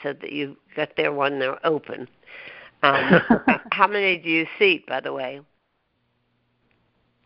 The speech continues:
Speaker 2: Oh, in the summer, uh, we have our patio open. Well, even still now, we have a big patio, so it's, it's, uh, at least eighty, um, this time of year, and then it kinda shrinks whenever it's really cold.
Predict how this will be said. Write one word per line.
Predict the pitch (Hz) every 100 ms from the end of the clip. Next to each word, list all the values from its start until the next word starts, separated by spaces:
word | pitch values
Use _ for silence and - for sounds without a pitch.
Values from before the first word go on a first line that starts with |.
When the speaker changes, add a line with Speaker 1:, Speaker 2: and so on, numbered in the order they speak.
| _ -
Speaker 2:
Oh, | 175 175 165 165 156 147
in | - 180
the | 175 -
summer, | 190 190 196 202 202 202 _ _ _ _
uh, | - 151 147
we |
have | 160
our | 147 143
patio | 160 151 156 160 156
open. | 156 165 165
Well, | 190
even | 196 185 180 -
still | - 151
now, | 139 131 131
we | 135
have | 127
a | 135
big | 131 123
patio, | 143 127 123 120 -
so | - 127 _ _ _
it's, | - - -
it's, | - 151 - 143 - - -
uh, | 120 120 120
at | 127 151
least | 151 147 -
eighty, | 139 131 123 127 - _ -
um, | 127 120 117 127 135 _ - _ _ _ -
this | 151 -
time | 151 135
of | 127
year, | 127 123
and | 123
then | 120
it | -
kinda | 123 123 -
shrinks | 139 123 - - -
whenever | 131 123 123
it's | 113 -
really | 127 117 117
cold. | - 113 110